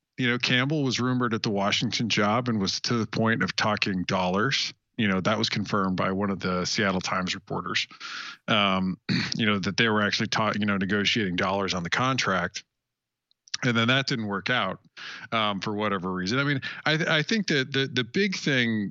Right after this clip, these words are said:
this year that made it really tough for, I mean, and even for, you could argue for U S C, though they ended up going really big, um,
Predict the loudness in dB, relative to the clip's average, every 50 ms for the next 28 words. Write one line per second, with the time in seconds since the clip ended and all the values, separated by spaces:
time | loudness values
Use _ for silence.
0 | -4 -2 0 0 2 0 0 0 2 2 4 2 2 0 0 -2 0 0 2 2
1 | 2 2 0 0 0 0 0 0 -2 -4 -4 -4 -2 0 2 2 2 0 -2 -6
2 | -16 _ -4 -2 0 0 2 2 2 2 2 2 2 2 2 2 4 4 4 4
3 | 4 4 4 4 2 2 2 2 2 2 2 2 2 2 2 2 2 2 0 -2
4 | 0 0 0 0 2 0 0 0 0 0 0 0 2 2 2 0 0 0 0 0
5 | 0 0 -2 -2 -2 -2 -4 -4 -2 -2 -2 0 0 -2 -2 -2 0 0 0 -2
6 | -4 -6 -4 -2 0 2 2 2 0 -2 -4 -8 -10 -14 -14 -14 -14 -16 -18 -20
7 | _ _ -2 0 2 2 2 2 0 -2 -2